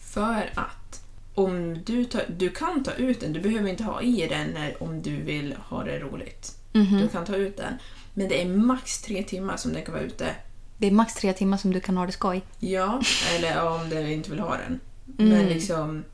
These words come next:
Speaker 1: fjärde timmen, då kan din, eh, ägglossning kicka igång på en gång.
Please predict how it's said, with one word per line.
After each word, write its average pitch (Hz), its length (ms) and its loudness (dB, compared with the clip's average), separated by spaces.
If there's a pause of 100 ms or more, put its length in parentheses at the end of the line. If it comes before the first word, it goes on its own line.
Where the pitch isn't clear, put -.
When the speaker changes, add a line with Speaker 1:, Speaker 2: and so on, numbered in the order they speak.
(260)
Speaker 1:
fjärde 190 380 2
timmen, 247 340 4 (1160)
då 170 360 0
kan 226 260 2
din, 196 440 0 (440)
eh, 165 260 0 (140)
ägglossning 175 560 -2
kicka - 200 -4
igång 196 320 0
på 240 140 0
en 170 260 2
gång. 208 320 -2